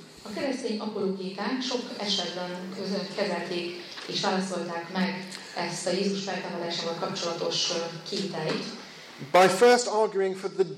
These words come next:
Speaker 2: general reliability of what the Gospels say.
Speaker 1: Elsődlegesen azzal, hogy általánosságban mennyire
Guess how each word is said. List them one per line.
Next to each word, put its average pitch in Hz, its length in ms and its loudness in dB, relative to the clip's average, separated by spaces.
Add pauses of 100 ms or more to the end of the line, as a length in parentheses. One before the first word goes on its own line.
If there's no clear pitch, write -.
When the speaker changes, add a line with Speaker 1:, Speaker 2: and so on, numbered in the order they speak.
(180)
Speaker 2:
general 233 680 4
reliability 185 1000 0
of 120 300 4
what 143 140 2
the 135 120 -2
Gospels 123 520 0
say. 90 300 4 (760)
Speaker 1:
Elsődlegesen 220 880 0
azzal, 233 640 -2
hogy 214 220 0
általánosságban 196 1000 -2
mennyire 196 460 0